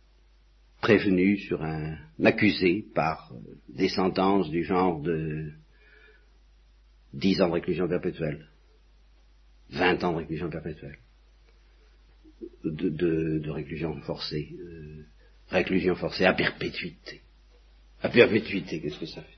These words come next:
fait ? Ça veut dire tout au plus soixante ans, hein. Perpétuité.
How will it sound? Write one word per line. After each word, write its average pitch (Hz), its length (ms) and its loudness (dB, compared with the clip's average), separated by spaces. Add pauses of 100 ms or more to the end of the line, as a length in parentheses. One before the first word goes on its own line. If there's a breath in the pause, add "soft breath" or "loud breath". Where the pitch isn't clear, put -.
(120)
fait ? - 120 -2 (800 soft breath)
Ça 90 80 -2
veut 92 120 0
dire 98 200 4
tout 90 160 -8
au 95 80 4
plus 95 140 -4
soixante 87 520 -2
ans, 101 220 -2
hein. - 80 -12 (1500)
Perpétuité. - 600 -12